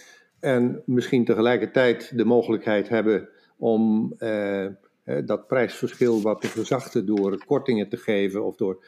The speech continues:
overheidsmaatregelen, eh, fiscale maatregelen, B T W bijvoorbeeld. Ehm, als je dan dat, en, en met die argumenten erbij,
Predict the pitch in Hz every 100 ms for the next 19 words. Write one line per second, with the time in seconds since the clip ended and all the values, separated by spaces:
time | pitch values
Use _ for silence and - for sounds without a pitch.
0 | _ - 120 113 107 107 - 113 101 107
1 | 101 98 104 104 113 107 104 101 113 -
2 | 110 113 104 104 104 104 90 101 101 101
3 | 98 113 123 120 113 - - - - -
4 | - - _ 131 120 117 151 _ _ _
5 | 156 143 156 147 143 143 - 151 156 -
6 | 165 143 160 190 180 160 160 151 143 143
7 | 139 151 147 123 123 135 131 113